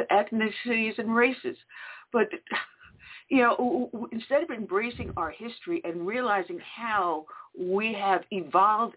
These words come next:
as a nation, but instead we've got a group in power now. That's the whole thing. You were correct. It is all about control and power. If you take away our moral values,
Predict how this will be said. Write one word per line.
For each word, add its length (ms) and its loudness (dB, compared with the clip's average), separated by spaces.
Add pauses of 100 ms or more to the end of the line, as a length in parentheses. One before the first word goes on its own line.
as 120 -6
a 80 -12
nation, 440 -4 (760)
but 180 4
instead 500 -4
we've 240 -4
got 300 4
a 100 -2 (160)
group 240 2
in 100 0
power 420 4
now. 360 -4 (500)
That's 200 2 (140)
the 100 2
whole 240 -4
thing. 200 -4
You 100 -4
were 160 2
correct. 560 -4
It 200 6
is 220 -6 (160)
all 340 -2
about 420 -2
control 640 -6
and 180 -12
power. 440 -2 (560)
If 160 -2
you 120 -4 (120)
take 160 0
away 220 2
our 180 4
moral 380 -2
values, 420 -4